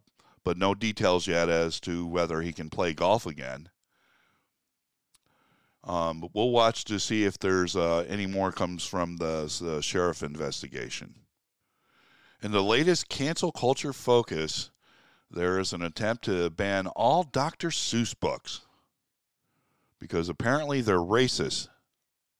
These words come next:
That's right, friends. Doctor Seuss is racist.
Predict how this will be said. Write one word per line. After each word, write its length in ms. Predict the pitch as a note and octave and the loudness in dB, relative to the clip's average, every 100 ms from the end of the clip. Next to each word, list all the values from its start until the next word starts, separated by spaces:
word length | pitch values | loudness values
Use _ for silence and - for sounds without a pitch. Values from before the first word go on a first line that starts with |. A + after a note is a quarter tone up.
| _ _ _ - - - - | _ _ _ -20 -20 -20 -2
That's 240 | G2+ - | -2 4
right, 240 | C#3+ C#3+ B2 | 6 6 2
friends. 460 | A2 A2+ G#2+ G#2 | 0 2 0 -4
Doctor 420 | - G#2+ C3 - | 0 4 4 2
Seuss 520 | D#3+ - D#3 D3 A#2+ F#2+ | -2 0 2 2 0 -2
is 200 | F2 F2+ | -6 0
racist. 640 | G#2 A#2 A#2 E2 C2 - | 4 4 2 -4 -6 -10